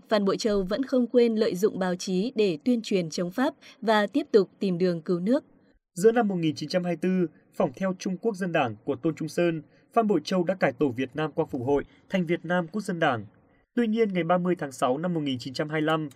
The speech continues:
Speaker 2: trên đường từ Hàng Châu về Quảng Châu để nhóm họp anh em, Phan Bội Châu bị thực dân Pháp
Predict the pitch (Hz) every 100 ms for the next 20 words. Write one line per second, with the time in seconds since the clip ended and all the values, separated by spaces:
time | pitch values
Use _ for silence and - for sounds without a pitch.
0 | - - 240 214 185 151 - 156 147 131
1 | 185 180 151 143 127 123 117 175 175 160
2 | - - 160 123 127 135 180 160 - 156
3 | 165 156 - _ _ - 226 202 151 202
4 | 185 165 - 135 156 - 185